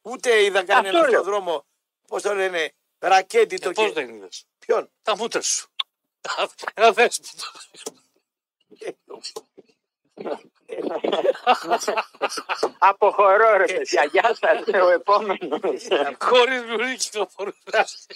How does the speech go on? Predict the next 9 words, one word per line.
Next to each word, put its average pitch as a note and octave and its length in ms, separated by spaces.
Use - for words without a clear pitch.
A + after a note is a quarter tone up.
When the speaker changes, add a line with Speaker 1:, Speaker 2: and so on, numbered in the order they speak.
Speaker 3:
Πώς C#4 240
το D4 80
επιτρέψαν B3 680
αυτό A3+ 280
η D4+ 260
γερμανική A#3 680
αστυνομία; - 600
Αδέσποτο. A#3+ 920
Φαλακρόσκυλο. A3+ 1080